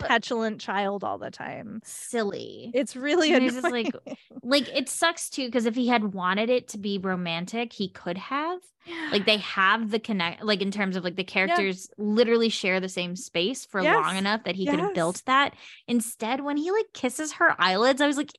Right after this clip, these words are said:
Speaker 2: "Ew, get away
Speaker 1: Also,
Speaker 2: from her."
Speaker 1: why is he kissing her eyelids?
Speaker 2: I
Speaker 1: Like,
Speaker 2: don't
Speaker 1: forehead,
Speaker 2: know.
Speaker 1: sure, like, cheek, okay, like,
Speaker 2: Everything about it
Speaker 1: eyelids
Speaker 2: is weird.
Speaker 1: is
Speaker 2: I did
Speaker 1: such
Speaker 2: not
Speaker 1: a
Speaker 2: like
Speaker 1: weird
Speaker 2: anything
Speaker 1: <laughs>
Speaker 2: about this
Speaker 1: choice.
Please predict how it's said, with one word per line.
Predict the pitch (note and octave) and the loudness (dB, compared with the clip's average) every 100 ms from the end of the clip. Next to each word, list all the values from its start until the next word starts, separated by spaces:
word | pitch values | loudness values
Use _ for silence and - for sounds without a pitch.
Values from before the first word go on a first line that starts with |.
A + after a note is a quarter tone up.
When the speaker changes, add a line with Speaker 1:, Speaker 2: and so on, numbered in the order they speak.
| _ | _
Speaker 2:
"Ew, | - G4 A#4 | 0 4 6
get | D#4+ F4 | 6 6
away | E4 - C5 | 4 4 6
Speaker 1:
Also, | E5+ B4 | 6 6
Speaker 2:
from | D#4 C4+ | 4 4
her." | A3+ F#3+ | 2 4
Speaker 1:
why | G4 G4+ A4 B4 | 8 10 12 10
is | B4 | 6
he | C#5 | 0
kissing | - G#4+ B4 F#4+ | -2 0 0 2
her | F#4+ - | 0 0
eyelids? | A#3+ B3+ E4+ F4+ C#4 G#3+ G#3 G#3 D#4+ | -2 2 2 2 0 -2 -4 -4 0
Speaker 2:
I | |
Speaker 1:
Like, | F4 A#3+ | 0 0
Speaker 2:
don't | C4 E4 | 0 4
Speaker 1:
forehead, | G4 G#4+ G4+ E4+ G4 F#4+ F#4 | 6 8 6 8 8 8 6
Speaker 2:
know. | F4 | 0
Speaker 1:
sure, | - - - G4 D#4+ B3 | -2 -4 2 4 4 2
like, | A3+ G#3+ | 0 -4
cheek, | - - F4+ E4+ | -10 -2 -2 0
okay, | - - F4+ A#3 | -2 2 2 0
like, | F4 G#4+ | 0 0
Speaker 2:
Everything | A4 A#4 A#4 D4 | 0 0 2 6
about | A3+ B3 | 6 6
it | A#3 | 6
Speaker 1:
eyelids | A#3+ A3 | 4 0
Speaker 2:
is | |
weird. | A3+ F#3+ G3+ F#3+ F3+ E3+ E3+ | -4 -6 -4 -2 0 0 0
Speaker 1:
is | F3+ - C#5 C#5+ C5+ B4+ | -2 -4 0 4 6 4
Speaker 2:
I | - | 2
did | D4 | 2
Speaker 1:
such | E4+ | 2
Speaker 2:
not | F4+ D#4+ | 4 6
Speaker 1:
a | |
Speaker 2:
like | D#4+ A#3 | 4 4
Speaker 1:
weird | - | 0
Speaker 2:
anything | F#3 F#3+ G3 F#3+ | 0 0 0 -2
Speaker 1:
<laughs> | F#3 | 2
Speaker 2:
about | F3 E3+ - | 2 2 0
this | E3+ | -6
Speaker 1:
choice. | F#4 - | -6 -10